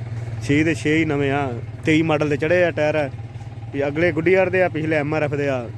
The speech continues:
ਤੇ ਮਸ਼ੀਨ ਪਝੱਤ-, ਅਹ, ਸੌ ਦੇ ਵਿੱਚੋਂ ਪੱਚੀ ਪੈਸੇ ਚੱਲੀ ਆ, ਪਝੱਤਰ ਪੈਸੇ ਸਾਫ਼ ਆ ਮਸ਼ੀਨ। ਤੇ ਮਾਡਲ ਵੀ ਇਹ ਛੇ ਆ ਜੀ,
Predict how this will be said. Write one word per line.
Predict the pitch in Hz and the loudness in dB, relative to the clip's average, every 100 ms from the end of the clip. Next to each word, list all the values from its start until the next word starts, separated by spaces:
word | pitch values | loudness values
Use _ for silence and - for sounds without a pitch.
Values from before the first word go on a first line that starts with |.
| - - - | -12 -12 -4
ਤੇ | 143 | -2
ਮਸ਼ੀਨ | 143 143 156 170 180 180 180 - - - - - - - - - - - - - 359 - - - - - - - - - - - - - - - - - - | 0 0 2 2 4 2 2 -2 -8 -14 -12 -12 -12 -14 -12 -12 -12 -12 -10 -10 -8 -8 -6 -8 -8 -8 -8 -8 -6 -8 -6 -8 -8 -8 -8 -8 -8 -6 -2
ਪਝੱਤ-, | 151 143 - - | 0 -2 -4 0
ਅਹ, | 202 185 180 165 - | 2 4 2 0 -6
ਸੌ | - 170 185 | -4 0 4
ਦੇ | 214 | 4
ਵਿੱਚੋਂ | 190 - 196 208 214 190 - - | 2 2 2 4 2 -2 -8 -6
ਪੱਚੀ | 170 - 202 | -6 0 4
ਪੈਸੇ | 190 175 | 4 4
ਚੱਲੀ | 170 151 185 | 2 2 2
ਆ, | |
ਪਝੱਤਰ | 180 143 113 170 | 0 -2 -4 -4
ਪੈਸੇ | 170 165 160 | -2 -4 -2
ਸਾਫ਼ | 151 165 | 0 2
ਆ | 151 | 2
ਮਸ਼ੀਨ। | 147 131 139 127 - - - - - - - - - | 0 0 0 -2 -4 -8 -8 -8 -6 -6 -6 -6 -6
ਤੇ | 123 127 135 | -4 -2 2
ਮਾਡਲ | 156 160 190 | 4 4 4
ਵੀ | 190 | 4
ਇਹ | 180 | 2
ਛੇ | - 156 165 | 0 0 2
ਆ | 180 | 2
ਜੀ, | 180 180 | 2 0